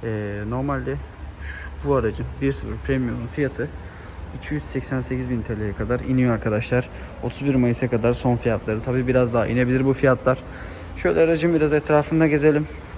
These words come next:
Premium'da neler var neler yok. Bu arada Elite'i de iki yüz otuz bir bin T L yüzde elli Ö T V diliminde ve bir beş Premium almak isterseniz ona da üç yüz yirmi T L veriyorsunuz.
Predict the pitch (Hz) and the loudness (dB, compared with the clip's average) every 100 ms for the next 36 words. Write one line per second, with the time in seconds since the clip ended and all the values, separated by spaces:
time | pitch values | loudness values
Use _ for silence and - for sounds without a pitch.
0 | - - - - - - - - - - | -14 -16 -16 -16 -14 -14 -14 -14 -14 -12
1 | - - 156 147 120 113 127 127 123 123 | -12 -4 2 2 2 2 2 4 4 6
2 | 120 107 113 113 113 117 104 107 - - | 4 4 0 0 2 2 0 -4 -4 2
3 | 135 135 147 139 139 135 135 131 127 131 | 4 6 2 2 0 0 0 0 0 -2
4 | 131 - 131 127 127 143 127 135 117 123 | -2 -4 -4 0 0 0 2 2 2 0
5 | 120 120 113 135 135 127 120 120 143 - | 2 0 0 -2 0 0 2 2 0 -2
6 | - - - 143 123 120 - 135 143 139 | -10 -12 -2 0 2 0 -2 -2 0 2
7 | 117 107 107 - 120 113 131 147 139 131 | 2 0 -2 -4 -4 -2 0 0 0 -2
8 | 123 135 - 127 131 127 117 120 131 123 | 0 -2 -2 0 2 2 0 -2 0 0
9 | 117 - 113 - | -2 -2 -6 -6